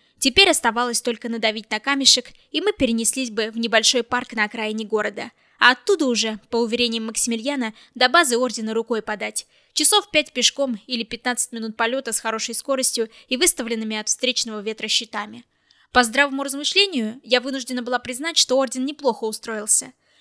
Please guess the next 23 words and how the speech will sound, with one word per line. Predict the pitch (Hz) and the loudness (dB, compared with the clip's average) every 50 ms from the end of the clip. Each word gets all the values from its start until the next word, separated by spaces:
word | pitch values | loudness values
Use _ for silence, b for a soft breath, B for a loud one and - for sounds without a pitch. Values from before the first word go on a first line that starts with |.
| _ _ - | _ _ -2
Место, | 285 359 415 392 - 294 285 | 2 4 4 4 4 2 0
куда | 269 247 240 | 0 0 0
мы | 233 233 226 | 0 -4 -4
должны | 240 240 233 254 247 | -4 -4 -4 -4 -4
были | 220 240 240 | -6 -6 -6
попасть, | - - 247 247 - 330 339 - - 233 | -4 -4 -4 0 0 -2 -2 -2 -4 -8
располагалось | 226 - - 240 233 233 226 262 269 277 269 - | -8 -8 -6 -4 -4 -4 -2 -2 -4 -4 -4 -8
посередине | - - 233 - 254 220 240 220 277 285 262 240 | -8 -4 -4 -4 -4 -4 -8 -6 -6 -4 -4 -4
небольшого | 233 220 233 233 - - 247 233 220 | -2 -2 -2 -2 -2 -4 -6 -6 -6
болотца. | 208 254 262 262 247 220 220 - - - - - b b b b b b b | -4 -4 -4 -2 -4 -4 -2 0 -2 -2 -2 -6 b b b b b b b
На | 247 233 | -2 0
человеческом | - 294 302 330 415 403 - - - - 220 214 | 4 4 4 4 4 2 2 0 0 0 -2 -4
слое | - - 254 254 247 233 | -4 -2 -2 -2 -2 0
реальности | 240 247 277 285 262 240 - - - 233 220 b b b | 0 0 -2 -2 -2 -2 -2 -2 -2 -6 -12 b b b
это | b 240 240 247 | b -4 -4 -2
была | 226 240 240 233 | -2 0 0 0
просто | 233 247 247 240 - - 277 | -2 -2 -2 -2 0 -2 -2
топь, | 277 - 262 233 220 - - b b b b b | -6 -4 -4 -4 -4 -6 -14 b b b b b
но | 247 254 | 0 2
если | 302 359 - - 247 | 2 2 0 0 0
зайти | 285 240 247 - - 254 | 0 0 0 -2 -4 -6
на | 240 233 | -6 -4
магический, | 226 233 226 226 320 320 - 254 214 - - - - 254 247 | -4 -6 -6 -4 -2 0 0 2 0 -2 -2 -4 -16 -18 -18